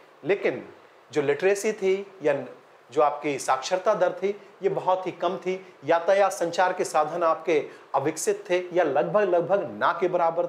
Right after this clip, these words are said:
थे। ये आज आप देख रहे हैं, पक्की सड़कों का आपका जाल बिछ गया है, नेशनल हाईवे से लेके जो है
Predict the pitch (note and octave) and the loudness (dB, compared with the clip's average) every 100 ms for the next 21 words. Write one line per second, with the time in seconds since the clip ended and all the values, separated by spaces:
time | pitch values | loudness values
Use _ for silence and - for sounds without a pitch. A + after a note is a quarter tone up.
0 | E3+ F3 - - - C3+ D3 E3 F3 D#3+ | -4 -10 -10 -20 -18 0 2 4 2 2
1 | E3+ E3 E3 E3 E3 D#3 - D#3+ D3 D3+ | -2 2 0 0 -2 -4 -4 -2 -2 0
2 | D#3 D#3+ D3+ - D#3+ C3 - - - A2+ | 2 4 2 2 2 2 -4 -20 -20 -4
3 | C3 D#3 E3 D3+ D3 D3+ D3 D#3+ D3+ C#3 | 0 2 0 -6 0 2 2 0 -2 -6
4 | D#3+ D3+ C3+ C3+ D#3+ D#3+ D3 D3 D#3+ D3 | -2 0 0 0 -2 -2 -2 0 -2 -2
5 | C#3+ D3+ C3+ G2+ | 2 2 2 -2